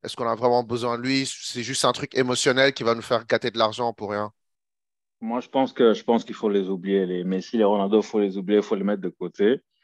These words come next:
Speaker 2: Euh, après, bon, Messi, on a vu après la Coupe du Monde comment ça s'est passé. Je pense que, bon, une grosse partie de ça, c'est parce que, euh, il était quelque part où il voulait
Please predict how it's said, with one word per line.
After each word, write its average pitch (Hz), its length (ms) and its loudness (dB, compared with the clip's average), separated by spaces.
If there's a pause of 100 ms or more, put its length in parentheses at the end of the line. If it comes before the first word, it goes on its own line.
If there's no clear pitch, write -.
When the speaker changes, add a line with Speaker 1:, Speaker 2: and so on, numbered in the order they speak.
(480)
Speaker 2:
Euh, 98 520 6
après, 117 240 0
bon, 98 280 -6 (120)
Messi, 95 340 -4
on 107 160 6
a 104 80 6
vu 110 300 4
après 101 200 2
la 98 120 2
Coupe 107 220 -6
du 101 60 -4
Monde 107 200 6
comment 101 180 4
ça 98 140 -8
s'est 107 100 -10
passé. 104 480 0
Je 110 100 -10
pense 110 220 2
que, 110 120 -4
bon, 98 320 0 (580)
une 101 100 0
grosse 104 220 2
partie 101 260 0
de 104 140 0
ça, 107 160 0
c'est 104 160 -8
parce 95 200 -6
que, - 140 -10
euh, 98 460 0
il 90 80 -12
était 92 180 -16
quelque 92 180 -20
part 95 220 0
où 98 80 -8
il 92 80 -8
voulait 90 280 -10